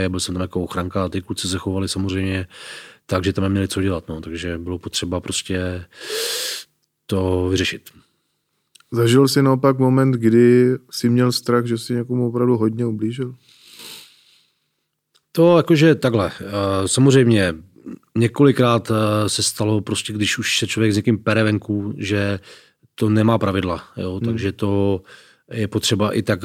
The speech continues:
Speaker 1: prostě brát při té profesi, jo, že nějaký poti-, na férovku jeden na jednoho, to prostě ne, to vezmeme ho ve čtyřech a prostě chcem tu situaci vyřešit, jo.
Speaker 2: Hmm.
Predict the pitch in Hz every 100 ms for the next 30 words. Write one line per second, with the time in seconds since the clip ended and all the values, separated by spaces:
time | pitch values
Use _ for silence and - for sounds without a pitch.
0 | 92 101 - 101 101 98 101 - 101 104
1 | 101 - 98 92 87 87 87 92 95 92
2 | 90 98 98 95 - 95 - 101 - 101
3 | - 101 95 - 95 98 95 95 98 98
4 | - - 95 - 98 95 98 92 87 85
5 | - 92 87 98 95 90 - - 101 95
6 | - _ - _ - - - - 98 95
7 | - 95 90 95 92 - 80 - 85 78
8 | 127 120